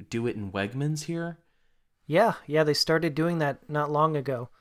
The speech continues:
Speaker 2: They're not allowed to use the same, like, cash registers.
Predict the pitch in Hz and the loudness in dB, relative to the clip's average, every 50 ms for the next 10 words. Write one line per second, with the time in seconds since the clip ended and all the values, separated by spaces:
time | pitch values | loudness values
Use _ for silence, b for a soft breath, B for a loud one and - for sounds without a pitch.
0 | _ _ _ _ _ - 143 143 143 147 143 139 147 151 156 170 190 185 190 190 | _ _ _ _ _ -4 0 2 4 4 2 2 2 2 4 4 6 6 4 4
1 | 175 175 175 180 180 175 - 160 - - 165 160 160 156 151 131 - - - 139 | 4 0 -2 -2 -2 -4 -4 -4 -2 -2 0 0 0 -2 -4 -6 -8 -10 -10 -10
2 | - - - - 139 147 - - - 175 170 - 185 - - 202 196 214 220 - | -10 -10 -6 -2 0 0 2 4 4 4 4 4 0 -2 2 2 2 2 2 -4
3 | - | -10